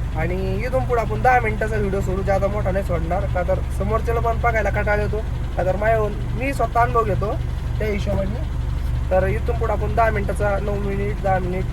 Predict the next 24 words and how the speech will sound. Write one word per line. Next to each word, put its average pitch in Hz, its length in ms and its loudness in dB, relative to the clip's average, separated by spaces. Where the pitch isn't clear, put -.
नाही 180 120 0
तर 185 120 0
बारा 214 400 4
मिनिटं 185 340 2
एवढाच 233 240 4
व्हिडिओ 208 240 0
सोडणार 196 400 0
आहे, 190 120 0
म्हणजे 190 420 2
समोरच्याला 240 440 0
कंटाळा 220 320 0
नाही 208 140 2
आला 185 160 2
पाहिजे 185 240 0
बघायला, 165 360 0
समोरच्याने 202 400 0
जाऊन 214 160 -2
हौसाने 180 500 0
बघितला 196 340 0
पाहिजे, 190 220 2
नाही 190 120 -2
का? 185 60 0
एक 180 200 -2
इच्छा, 202 380 0